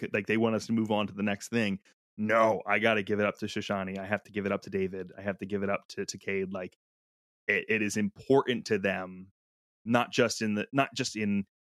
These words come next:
in camaraderie, not just in team building, but because I would not be here if not for the help of those around me. Um, which, you know, against the backdrop of what is happening in Everrealm at the time with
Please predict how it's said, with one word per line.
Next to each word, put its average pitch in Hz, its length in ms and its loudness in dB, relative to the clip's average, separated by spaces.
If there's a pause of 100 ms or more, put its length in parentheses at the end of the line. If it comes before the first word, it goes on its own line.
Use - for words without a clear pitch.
(340)
in 101 480 0
camaraderie, 165 480 2
not 117 180 0
just - 240 -2
in 98 140 -4
team 156 220 -2
building, 127 280 2
but 117 200 0
because 117 640 -2 (720)
I 113 100 2
would 107 300 -2
not 113 240 -4 (180)
be 156 180 -6
here 101 400 -6
if 101 180 -8
not 104 220 -6
for 98 120 -14
the 95 100 -8
help 98 320 -4 (180)
of 95 220 -10
those 98 280 -2
around 92 440 -4
me. 73 240 -10 (500)
Um, 92 500 -2 (380)
which, - 520 -4
you 117 120 -2
know, 92 180 -4 (1080)
against 110 460 0
the 113 80 -2
backdrop 104 520 2
of 98 160 -2
what 104 120 4
is 98 120 0
happening 95 640 -2 (380)
in 165 140 6
Everrealm 98 500 -2
at 90 60 -16
the 95 60 -14
time 98 480 0
with 113 280 0